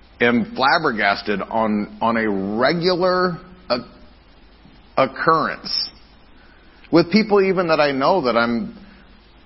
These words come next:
that I'm in relationship with, even that people that I've known for a long time, where I'm with them or I see things that are going on in their life and I'm like,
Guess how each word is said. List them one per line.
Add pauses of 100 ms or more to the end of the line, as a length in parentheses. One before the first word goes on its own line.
(260)
that
I'm
in
relationship
with,
even
that
people
that
I've
known
for
a
long
time, (920)
where
I'm
with
them (100)
or
I
see
things
that
are
going
on
in
their
life
and
I'm
like,